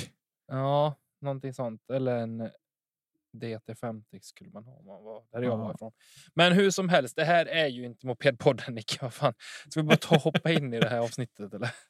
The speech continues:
Speaker 2: Ja, det tycker jag väl vad vi kan göra. Vad ska vi prata om då?
Speaker 1: Ja, men jag tänker att vi pratar väl om de tävlingar som har varit. Det har ju faktiskt tävlats i Sverige och det ska bli så gött att bara få gå igenom och gratulera lite folk till, eh, fina prestationer.
Speaker 2: Mm.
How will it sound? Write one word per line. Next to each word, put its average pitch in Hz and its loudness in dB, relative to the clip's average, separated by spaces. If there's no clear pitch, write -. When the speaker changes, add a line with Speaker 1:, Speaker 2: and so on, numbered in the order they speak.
Speaker 2:
Ja, 208 10
det 190 8
tycker 160 6
jag 143 8
väl 143 8
vad 131 8
vi 123 6
kan 120 4
göra. 139 6
Vad 170 6
ska 214 2
vi 190 8
prata 170 6
om 262 4
då? 107 2
Speaker 1:
Ja, 285 4
men - 6
jag 285 6
tänker 285 4
att 269 4
vi 269 -4
pratar 220 4
väl 320 2
om 330 -2
de 269 4
tävlingar 180 6
som 165 2
har 170 4
varit. 165 6
Det 190 6
har 185 8
ju 190 4
faktiskt - 0
tävlats 214 4
i 214 -2
Sverige 214 4
och 170 0
det 175 0
ska - -6
bli 190 0
så 208 2
gött 185 0
att 180 -4
bara 170 4
få 180 2
gå 170 0
igenom 185 2
och 151 2
gratulera 175 2
lite 156 -4
folk 156 2
till, 135 2
eh, 127 4
fina 143 -2
prestationer. 131 -2
Speaker 2:
Mm. 160 6